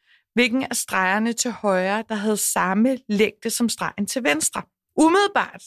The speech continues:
kunne man sige, var det en meget let opgave, for svaret var fuldstændig åbenlyst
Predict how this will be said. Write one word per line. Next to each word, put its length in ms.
kunne 160
man 140
sige, 300
var 80
det 100
en 100
meget 220
let 260
opgave, 540
for 120
svaret 340
var 80
fuldstændig 520
åbenlyst 560